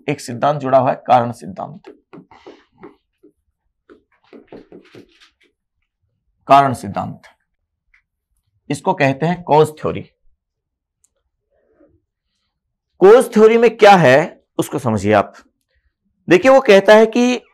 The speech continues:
अरस्तु इसके अंतर्गत कि प्रत्येक वस्तु के अस्तित्व के पीछे कोई ना कोई कारण होते हैं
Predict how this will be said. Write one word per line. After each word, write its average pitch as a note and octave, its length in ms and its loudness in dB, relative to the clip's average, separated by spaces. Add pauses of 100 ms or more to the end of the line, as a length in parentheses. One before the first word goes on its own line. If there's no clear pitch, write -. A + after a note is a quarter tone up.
(600)
अरस्तु A3+ 680 0 (960)
इसके G3+ 220 2
अंतर्गत G3+ 420 0
कि A#3 80 -6
प्रत्येक A3+ 440 -2
वस्तु G3 640 -6 (120)
के - 200 -4
अस्तित्व G3 420 -8
के - 100 -12
पीछे - 240 -12
कोई E3+ 200 -4
ना E3+ 100 -12
कोई D#3+ 140 -10
कारण B2 300 -4
होते G#2 260 -14
हैं A2+ 200 -18